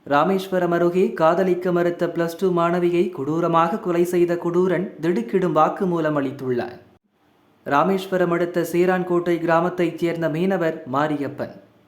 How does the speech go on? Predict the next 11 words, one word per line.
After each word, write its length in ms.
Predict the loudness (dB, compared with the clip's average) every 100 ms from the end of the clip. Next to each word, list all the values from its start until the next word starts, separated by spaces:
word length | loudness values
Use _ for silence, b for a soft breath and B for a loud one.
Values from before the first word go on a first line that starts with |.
| _
இவரது 360 | 0 2 2 0
மகள் 320 | 0 0 -2 0
ஷாலினி, 500 | 2 2 0 -2 -4
வயது 320 | -6 -4 -2
பதினேழு, 600 | -2 -2 -2 -2 -4 -10 -20 _ 0
அரசு 400 | 2 2 -2 -2
பள்ளியில் 520 | 0 2 2 0 0
பிளஸ் 240 | -2 0
டூ 140 | 0 0
படித்து 360 | 0 -2 -4
வந்தார். 500 | -4 -4 -6 -10 -16